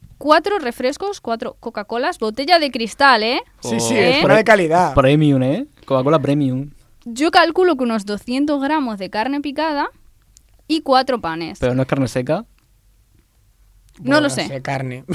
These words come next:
Speaker 1: Carne.
Speaker 3: <laughs> Carne.
Speaker 1: Aproximadamente,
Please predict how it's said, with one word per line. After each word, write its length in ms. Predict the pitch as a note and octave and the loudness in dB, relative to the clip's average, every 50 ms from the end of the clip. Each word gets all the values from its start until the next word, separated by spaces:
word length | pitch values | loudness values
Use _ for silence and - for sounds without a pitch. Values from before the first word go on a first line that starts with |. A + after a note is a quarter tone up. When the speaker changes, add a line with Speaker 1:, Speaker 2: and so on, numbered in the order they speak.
| - E3+ - - | -2 -2 0 2
Speaker 1:
Carne. 380 | C4+ C4 - - F3+ - G3+ | 2 2 2 0 -6 -14 -8
Speaker 3:
<laughs> 40 | - | -4
Carne. 400 | - C#4 - - - D#3 - - _ _ _ _ _ _ _ _ _ _ _ _ _ _ _ - | -4 -2 -2 -4 -6 -8 -10 -14 _ _ _ _ _ _ _ _ _ _ _ _ _ _ _ 2
Speaker 1:
Aproximadamente, 920 | C4+ C4+ C#4 D4 D4 - D4 C#4 C4+ C#4+ F4 G4 D#4 D4+ D4+ D#4+ D#4 | 2 2 2 0 -4 -2 -2 -2 0 0 0 0 0 0 0 -2 -2